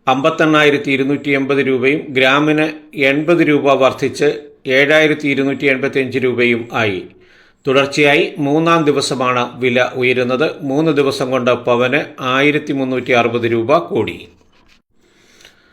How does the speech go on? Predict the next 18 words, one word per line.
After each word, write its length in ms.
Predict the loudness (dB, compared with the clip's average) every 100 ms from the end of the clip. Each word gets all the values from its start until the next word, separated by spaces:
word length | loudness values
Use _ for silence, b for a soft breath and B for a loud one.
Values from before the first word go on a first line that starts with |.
| b b b b -2
മുസ്ലിം 420 | -2 2 2 4
ലീഗ് 320 | 2 0 0 2
പിൻബലത്തിൽ 520 | 4 4 4 2 0 2
പ്രവർ-, 380 | 2 2 0 2
പ്രവർത്തിക്കുന്ന 760 | 2 2 0 0 2 2 0 0
Coordination 640 | 2 4 4 2 2 0 -2 -6 -14 0
of 400 | 0 0 -2 -4
Islamic 440 | -2 2 4 4 2
Colleges-ുമായുള്ള 1500 | 0 2 4 4 2 0 0 0 2 2 2 2 0 0 B B B B -18 -4
സി 80 | 0
ഐ 260 | 4 4
സിയുമായുള്ള 760 | 4 0 4 4 4 4 4 4
എല്ലാ 360 | 2 2 2 2
ബന്ധവും 560 | 2 0 0 0 -2 0
അവസാനിപ്പിക്കാൻ 800 | 0 0 -2 0 -2 -2 -2
സമസ്ത 580 | -2 -4 -4 -2 -2 -2 -4 -2
കേരള 520 | 2 2 2 2 0 0
ജംഇയ്യത്തുൽ 800 | 0 0 -2 2 2 0 -4